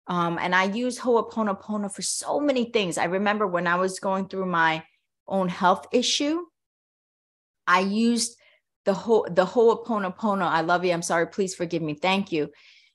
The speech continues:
It's, and a lot of that mantra is not that, is saying, "I don't know consciously what is,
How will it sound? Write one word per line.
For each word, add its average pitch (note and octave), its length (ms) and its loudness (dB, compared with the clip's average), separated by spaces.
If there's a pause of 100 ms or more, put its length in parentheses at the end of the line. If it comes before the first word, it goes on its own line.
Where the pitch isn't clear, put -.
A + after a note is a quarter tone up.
(120)
It's, G#3 380 2
and G#3 240 0
a G#3 80 4
lot A3 240 4
of C#4+ 220 0
that A#3+ 300 4
mantra B3+ 640 0 (140)
is G#3 180 -2
not A#3+ 300 2
that, F3 220 -2 (180)
is G3+ 240 -2
saying, A3 400 2
"I A3+ 100 6
don't B3+ 260 2
know G#3 280 4
consciously B3+ 880 -2 (440)
what G3 220 2
is, G3 160 -2